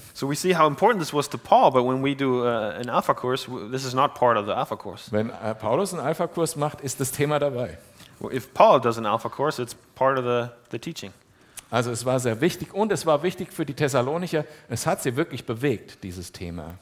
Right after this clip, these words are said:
Speaker 1: So it was important to Paul, but also important for the, the church there. It was important to them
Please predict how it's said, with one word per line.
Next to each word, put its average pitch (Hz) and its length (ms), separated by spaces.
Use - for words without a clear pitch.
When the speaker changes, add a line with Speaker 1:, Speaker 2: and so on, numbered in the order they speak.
Speaker 1:
So - 120
it 117 40
was 117 120
important 139 300
to 139 60
Paul, 160 260
but 147 120
also 156 220
important 151 500
for 139 220
the, 135 80
the 127 100
church - 460
there. 143 480
It 123 60
was 120 140
important 127 400
to 123 80
them 110 280